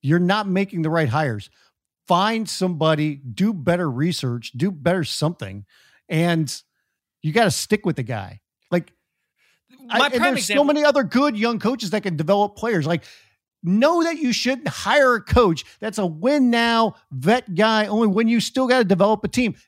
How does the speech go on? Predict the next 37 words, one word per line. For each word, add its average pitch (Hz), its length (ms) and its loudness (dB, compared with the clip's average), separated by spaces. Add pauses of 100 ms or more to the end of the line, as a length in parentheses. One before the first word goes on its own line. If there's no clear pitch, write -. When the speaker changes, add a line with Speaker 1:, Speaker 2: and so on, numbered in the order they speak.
Speaker 1:
Know 226 380 2
your 262 260 0
roster. 233 480 0
Like, 214 180 0
if 214 120 -4
the 240 80 -6
Orlando 247 400 0
Magic 180 480 0 (180)
went 240 160 4
out 240 120 4
and 220 100 -2
said, 220 180 0 (160)
"I'm 349 180 0
gonna 311 200 2
hire 233 280 6
Rick 175 380 -2
Carlisle." 147 880 2 (160)
Like, 240 200 2 (120)
why 269 380 2
would 392 240 0
you 359 120 -4
hire 277 320 -4
Rick 277 280 -8
Carlisle? 233 560 2 (220)
He's 427 260 -8
not 277 160 2
a 160 120 -6
fit 208 160 0
for 196 120 -4
the 175 100 2
Orlando 139 460 -2
Magic. 123 420 -10 (220)
I 294 100 -4
need 320 220 -2
a 240 100 4
young 247 540 0
guy 185 540 4